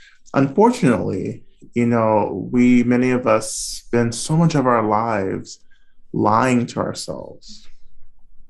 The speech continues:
you know, lying about ourselves, lying about the world around us, because that's the way that we survive, you know, because maybe we don't have the capacity to really, like, take in the truth, right?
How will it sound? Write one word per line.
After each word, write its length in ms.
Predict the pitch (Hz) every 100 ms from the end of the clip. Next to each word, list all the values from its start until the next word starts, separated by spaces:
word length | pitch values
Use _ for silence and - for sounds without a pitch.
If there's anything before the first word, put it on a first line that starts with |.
| -
you 80 | 110
know, 200 | 107 107
lying 320 | 120 127 139
about 200 | 135 123
ourselves, 540 | 120 - 139 143 143
lying 300 | 120 117 117
about 280 | 110 101 104
the 80 | 110
world 260 | 107 107 104
around 360 | 104 120 185
us, 100 | 165
because 280 | - 117 -
that's 240 | 123 127
the 120 | - 120
way 140 | 117
that 140 | 113
we 60 | 113
survive, 760 | 113 - 95 110 117 - - - - - - - - - - _ _ _
you 80 | -
know, 100 | 117
because 300 | 113 123 117
maybe 240 | 120 113 131
we 120 | 127
don't 180 | 123 117
have 280 | - 123 147
the 80 | 101
capacity 680 | - - 101 - - - - - - - - - - - - - -
to 180 | - 117
really, 880 | 110 104 113 110 110 113 104 104 101
like, 260 | 101 98 -
take 280 | - 107 101
in 160 | 98
the 60 | -
truth, 640 | - - - - - - - - - -
right? 380 | - 110 104 120